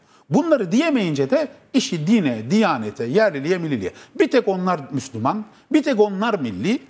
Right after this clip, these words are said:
Onun dışındaki herkes inanmayan insanlar kafirler. Onun dışındaki herkes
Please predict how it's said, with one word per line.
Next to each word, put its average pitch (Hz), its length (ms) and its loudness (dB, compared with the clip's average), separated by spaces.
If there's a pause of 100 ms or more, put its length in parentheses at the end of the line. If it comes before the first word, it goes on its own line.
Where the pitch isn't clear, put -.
(220)
Onun 285 240 2
dışındaki 160 280 -4
herkes 247 500 -2
inanmayan 160 480 0
insanlar 117 480 0
kafirler. 196 560 0 (240)
Onun 277 240 2
dışındaki 214 460 2
herkes 214 440 -2